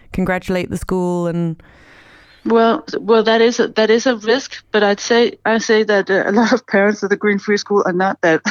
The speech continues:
Speaker 2: <laughs> c-, climate woke and not that, uh, you know, aware of sexism and stuff. It's something that the kids get, and then they go home, and then they say to their parents, "Listen,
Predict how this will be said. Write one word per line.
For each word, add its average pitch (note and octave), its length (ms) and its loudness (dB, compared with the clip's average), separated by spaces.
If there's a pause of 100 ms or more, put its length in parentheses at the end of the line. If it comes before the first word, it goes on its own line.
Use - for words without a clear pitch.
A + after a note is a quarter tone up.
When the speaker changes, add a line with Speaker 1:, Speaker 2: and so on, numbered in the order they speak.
(140)
Speaker 2:
<laughs> - 240 -6
c-, - 100 2 (160)
climate F3+ 360 2
woke E3 400 0 (340)
and F3+ 240 0
not F#3+ 320 0
that, F3 320 0
uh, F3+ 120 2
you F3 180 -4
know, D3+ 260 0 (340)
aware F3 320 2
of F3 80 0
sexism F3+ 640 -2
and D#3 100 2
stuff. D3+ 300 -4
It's - 160 -4
something F#3+ 380 0
that E3 180 -2
the E3+ 100 -2
kids - 520 -2 (360)
get, E3 400 2
and E3+ 160 2
then F#3+ 100 2
they F3+ 100 2
go D#3 180 2
home, G#3 400 2 (180)
and F3 140 0
then G3+ 160 2
they F3 140 2
say D#3 240 0
to D3+ 240 -4
their D3 100 2
parents, C#3+ 480 -2 (240)
"Listen, E3 440 -2